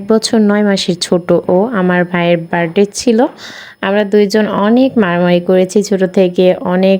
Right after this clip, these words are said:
ঝগড়া করেছি, এখনও অনেক রাগারাগি ঝগড়া হয়, কিন্তু একজন আরেকজনকে না দেখে থাকতে পারি না।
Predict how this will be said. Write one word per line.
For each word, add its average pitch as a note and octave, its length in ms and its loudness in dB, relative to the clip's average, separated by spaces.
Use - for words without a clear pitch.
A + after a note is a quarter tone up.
ঝগড়া F3 340 2
করেছি, F3 500 0
এখনও A#3+ 500 2
অনেক G3+ 360 0
রাগারাগি F#3+ 480 0
ঝগড়া E3+ 380 0
হয়, F3 240 -2
কিন্তু G3 240 0
একজন F#3 260 0
আরেকজনকে F#3 420 0
না F#3+ 160 2
দেখে G3 260 0
থাকতে F#3+ 320 -2
পারি F#3 240 2
না। F#3+ 120 0